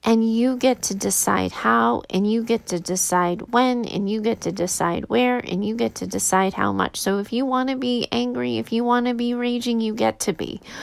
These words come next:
But what you're identifying for me in this letter is that it's not who you want to be.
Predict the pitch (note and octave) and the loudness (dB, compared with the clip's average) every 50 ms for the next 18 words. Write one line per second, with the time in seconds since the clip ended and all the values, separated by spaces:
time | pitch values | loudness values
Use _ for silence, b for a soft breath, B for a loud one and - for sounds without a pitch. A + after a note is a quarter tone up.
0 | B B B B B - A#3+ G#3+ G#3 G#3+ A3 - - A3+ A3+ G#3+ A3 A3 G3+ - | B B B B B 6 6 6 6 4 2 2 2 2 2 2 2 2 2 4
1 | A3+ A#3+ B3+ C4+ C4+ - - A#3+ A#3+ A#3 A3+ A3 G#3 - - G#3+ A3 G#3 G#3 G#3 | 4 4 4 2 0 0 2 2 4 4 4 2 0 0 0 2 2 4 4 4
2 | G#3 G#3 G3+ F#3+ F3 G3 - - - - - F#3+ F3+ G3 A3+ B3 D4 D#4+ D#4 B | 2 2 2 2 2 0 0 0 -2 0 2 4 4 4 4 2 2 0 -2 B
3 | B B B B B B B B B B - G#3+ - G#3 A3+ A3 G#3+ G#3+ - - | B B B B B B B B B B 0 0 2 2 2 2 2 0 0 0
4 | - G#3 G#3+ - - F#3+ G#3+ A3 G#3+ G#3 G#3+ G#3 G3 G3+ - - E3+ C#3+ - - | 2 2 2 0 0 0 0 0 2 2 0 0 2 2 2 2 2 0 -4 -4
5 | - - - - - - | -6 -8 -10 -10 -12 -16